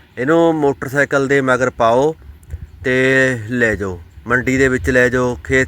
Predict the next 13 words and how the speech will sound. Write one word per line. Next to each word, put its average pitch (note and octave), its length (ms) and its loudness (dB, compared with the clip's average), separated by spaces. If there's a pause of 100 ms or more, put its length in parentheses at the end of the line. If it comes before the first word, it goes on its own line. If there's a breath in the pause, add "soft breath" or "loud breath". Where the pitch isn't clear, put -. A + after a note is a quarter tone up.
(100)
'ਚ C#3 40 0
ਲੈ B2+ 240 2
ਜਾਓ, B2+ 220 0
ਜਿੱਥੇ B2+ 360 -6
ਮਰਜ਼ੀ A#2+ 340 -2
ਲੈ A2 180 -2
ਜਾਓ। B2 240 -4 (1300 loud breath)
ਬਹੁਤ C#3 240 4
ਵਧੀਆ C#3 260 2
ਚੀਜ਼ G#2+ 320 -6
ਹੈ, A#2+ 140 2
ਜਿੰਦਾ B2 360 2
ਲੱਗਦਾ। A#2 500 -2